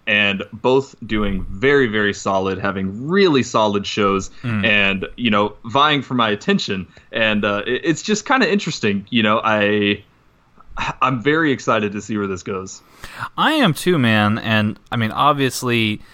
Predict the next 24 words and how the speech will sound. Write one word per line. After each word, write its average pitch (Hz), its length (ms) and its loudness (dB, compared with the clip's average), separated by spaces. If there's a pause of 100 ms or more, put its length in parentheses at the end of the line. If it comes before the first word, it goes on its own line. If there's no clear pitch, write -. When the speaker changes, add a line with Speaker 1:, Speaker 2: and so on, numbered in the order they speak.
(240)
Speaker 2:
uh, 101 380 2
we're 143 160 2
recording 123 380 0
this 110 180 -4
here 113 160 -2
on 101 160 0
Thursday 107 480 0
night, 101 320 2
and 95 420 -8
those 113 380 0
of 101 100 -6
you 107 180 0
who 98 240 0
listen 117 360 -2
to 107 60 -2
this 95 100 -4
episode, 107 400 -2
you'll 107 120 -4
most 104 200 -2
likely 104 300 -4
be 95 160 -6
hearing 101 400 -4
it 101 180 -2
on, 98 400 -2